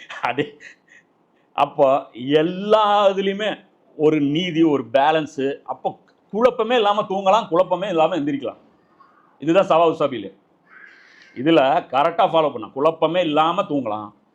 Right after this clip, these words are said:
குழப்பமே இல்லாம எந்திரிக்கலாம். அதான் அல்லாஹ் ரசூலா சொல்றாங்க, ஒரு காலம் வரும்,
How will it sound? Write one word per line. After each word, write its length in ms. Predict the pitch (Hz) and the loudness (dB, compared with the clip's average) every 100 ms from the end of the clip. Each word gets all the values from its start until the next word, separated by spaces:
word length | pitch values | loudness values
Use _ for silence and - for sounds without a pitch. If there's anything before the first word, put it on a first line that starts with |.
| - | -4
குழப்பமே 380 | 196 196 170 185 | -2 0 -2 -2
இல்லாம 340 | 151 131 156 | 0 -2 -2
எந்திரிக்கலாம். 440 | 147 127 117 110 | -4 -4 -4 -2
அதான் 180 | 123 160 | 0 0
அல்லாஹ் 180 | 143 131 | 0 -2
ரசூலா 200 | 127 160 | -2 -2
சொல்றாங்க, 280 | 135 123 110 | -2 -6 -6
ஒரு 140 | 110 | -8
காலம் 280 | 110 127 151 | -2 2 2
வரும், 340 | 127 110 110 | -2 -8 -12